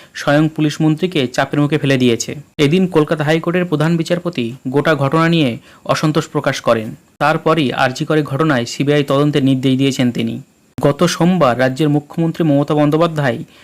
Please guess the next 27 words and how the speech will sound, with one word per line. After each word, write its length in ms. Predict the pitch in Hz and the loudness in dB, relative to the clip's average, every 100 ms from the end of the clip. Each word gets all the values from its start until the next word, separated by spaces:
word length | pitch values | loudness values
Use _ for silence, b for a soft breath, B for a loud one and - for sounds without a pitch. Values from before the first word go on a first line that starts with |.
| B B | B B
দেখা 260 | 131 135 170 | -2 0 0
করেছিলেন 480 | 175 170 175 170 170 - | 0 2 2 0 0 0
আরজি 300 | 135 131 151 | -2 0 -2
করে 160 | 160 | 2
নির্যাতিতার 560 | 151 131 160 156 160 143 | 2 2 0 0 0 2
পরিবারের 360 | 139 135 131 | 2 2 0
সঙ্গে। 400 | 127 127 120 110 - B B B B | 0 -2 -2 -4 -10 B B B B
তিনি 180 | 165 175 | 0 2
সময় 280 | - 185 | 2 0
চেয়েছিলেন। 480 | 185 185 143 127 113 147 - B B | 2 0 0 0 -4 -6 -16 B B
রবিবার 380 | 139 139 160 170 | 0 2 4 2
পর্যন্ত 420 | 170 170 170 175 | 0 -4 -2 0
যদি 240 | 175 160 131 | 0 0 2
রাজ্য 300 | 131 135 151 | 0 0 -4
পুলিশ 260 | - 160 | -4 -6
কেস 260 | - 156 156 | -4 -4 -4
সলভ 280 | - 147 147 - | -2 -2 -2 -4
করতে 240 | 175 175 | -2 2
না 140 | 147 | 2
পারে, 320 | 147 156 120 117 B B B | 2 0 0 -6 B B B
তাহলে 260 | 143 151 143 | 0 2 0
সিবিআইকে 680 | - 139 147 170 170 120 113 b b - | -2 2 2 2 0 -2 -4 b b 0
এই 180 | 143 | 0
কেস 240 | 143 143 - | 2 -2 0
তুলে 160 | 139 | 0
দেওয়া 200 | 135 123 | 2 2
হবে। 240 | 120 113 | 2 0